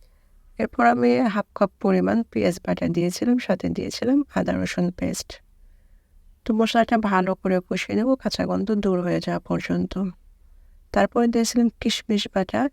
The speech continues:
এক চামচ আর বাদাম বাটা দিয়েছিলাম দেড় চামচের মতো। এই মশলাগুলো আমি অনেকটা সময় ভালো করে কষিয়ে নেব।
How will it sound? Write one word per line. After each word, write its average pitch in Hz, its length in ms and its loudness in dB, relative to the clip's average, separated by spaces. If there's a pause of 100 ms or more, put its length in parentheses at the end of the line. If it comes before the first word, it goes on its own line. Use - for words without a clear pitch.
এক - 160 -6
চামচ 247 480 -2 (100)
আর 185 180 -2
বাদাম 190 280 0
বাটা 180 260 -2
দিয়েছিলাম 233 680 0
দেড় 180 200 0
চামচের 180 520 -2
মতো। - 320 -8 (640)
এই 214 100 0
মশলাগুলো 226 500 2
আমি 240 140 2
অনেকটা 196 380 -2
সময় 208 420 0
ভালো 196 280 2
করে 180 300 0
কষিয়ে 180 300 -2
নেব। 190 400 -6